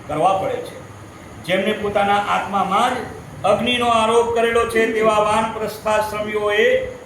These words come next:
તેમજ સંન્યાસીઓએ યોગ્ય સમયે હિતકારી, પવિત્ર અને પરિમિત અન્ન આરોગવું એને અગ્નિ યજ્ઞ કહે છે. ગૃહસ્થાશ્રમીઓએ ગ્રહસ્થ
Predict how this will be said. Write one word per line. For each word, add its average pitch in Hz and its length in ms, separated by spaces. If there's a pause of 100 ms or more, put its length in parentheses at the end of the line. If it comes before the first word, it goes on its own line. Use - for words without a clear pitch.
તેમજ 214 260
સંન્યાસીઓએ 214 1160 (140)
યોગ્ય 226 400
સમયે 214 460
હિતકારી, 208 600
પવિત્ર 208 340
અને 196 380
પરિમિત 190 480 (320)
અન્ન 254 240
આરોગવું 170 680 (440)
એને 226 480 (400)
અગ્નિ 294 400
યજ્ઞ 240 340
કહે 160 260
છે. - 180 (600)
ગૃહસ્થાશ્રમીઓએ 226 1120
ગ્રહસ્થ - 640